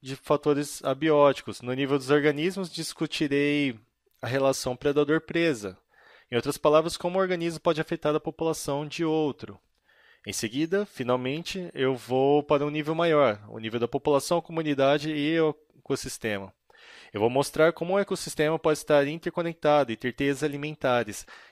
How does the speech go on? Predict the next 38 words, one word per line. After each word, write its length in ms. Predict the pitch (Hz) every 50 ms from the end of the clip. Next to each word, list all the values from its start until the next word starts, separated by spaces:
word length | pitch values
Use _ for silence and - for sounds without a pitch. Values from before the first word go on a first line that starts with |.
| _
e 60 | -
como 200 | 113 - 135 156
uma 60 | 170 165
pequena 400 | - 165 143 - - 190 214 214
mudança 520 | 214 202 170 147 147 156 165 156 - 165
em 20 |
uma 140 | 147 143 143
teia 160 | - 143 143
alimentar 400 | 135 139 139 135 - - 147 151
pode 200 | 147 - 151 -
ter 220 | - - 156 151 139
enormes 460 | 131 131 135 147 165 175 170 170 -
repercussões 1040 | - 160 - - 156 147 - 165 160 - - - 127 123 120 117 107 - - - 123 - _
por 140 | - 127 -
toda 300 | _ - 151 165 165 170
essa 180 | - - 175
teia 180 | - - 160 156
alimentar. 560 | 156 156 160 165 160 - - 98 95 95 - _ _ _ _ _ _ _ _ _ _ _ _ _ _ _ - - - - -
Ok, 220 | 180 - 147 123
eu 60 | 120
quero 180 | 113 135 127 135
começar 460 | - 156 156 - - 165 160 165 165
com 100 | - 175
o 60 | 165
nível 200 | 160 165 160 160
das 160 | 160 170 175
células, 480 | - - - 151 151 147 127 113 104 -
como 220 | - - 151 147
as 100 | 165 156
mudanças 800 | - 175 170 156 127 131 135 151 160 - 190 175 - - - -
em 600 | 143 139 139 139 139 135 135 131 127 123 117 117 113
fatores 480 | - 139 127 - - 131 120 123 120
biótico-, 720 | 113 113 107 139 165 156 127 117 120 139 156 - - - _ -
abióticos 760 | 110 120 143 160 147 135 127 117 127 139 - - - 165 -
podem 540 | - - 143 139 143 156 156 156 151 135 143
afetar 360 | 139 - - 151 - 147 151
as 100 | 160 -
células. 440 | - - 156 143 120 110 101 -